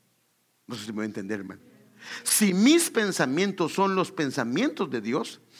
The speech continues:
entonces mis caminos, porque nosotros procedemos de acuerdo a lo que pensamos, entonces mis caminos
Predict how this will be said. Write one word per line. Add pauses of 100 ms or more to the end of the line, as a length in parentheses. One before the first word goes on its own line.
(160)
entonces
mis
caminos, (220)
porque
nosotros
procedemos
de
acuerdo
a
lo
que
pensamos,
entonces
mis
caminos